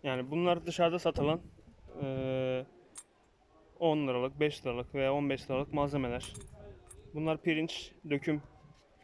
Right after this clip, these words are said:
e, diye geçiyor bunlar. Mıknatıs bile çekmiyor yani, bunu öyle söyleyeyim. Demir de değil yani, çelik de değil. Alüminyum da değil. Pirinç döküm malzemeler, çabuk kırılabilir, yamulabilir.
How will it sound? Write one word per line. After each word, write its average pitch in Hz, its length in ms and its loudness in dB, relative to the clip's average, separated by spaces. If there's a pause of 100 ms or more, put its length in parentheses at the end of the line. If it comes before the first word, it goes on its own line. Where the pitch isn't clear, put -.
(580)
e, 120 480 -6
diye 120 180 -2
geçiyor 117 320 -6
bunlar. 120 360 -6 (680)
Mıknatıs 156 400 0
bile 135 140 2
çekmiyor 123 420 -2
yani, 117 240 -4
bunu 120 160 -6
öyle 120 160 -6
söyleyeyim. 117 360 -8 (1900)
Demir 151 280 4
de 131 120 2
değil 117 200 -6
yani, 113 240 -6
çelik 139 340 0
de 117 100 -2
değil. 117 220 -6 (1200)
Alüminyum 139 500 2
da 117 120 -4
değil. 120 200 -4 (840)
Pirinç 131 300 -4
döküm 135 240 -2
malzemeler, 123 720 -4
çabuk 131 280 -4
kırılabilir, 117 460 -4
yamulabilir. 120 760 -2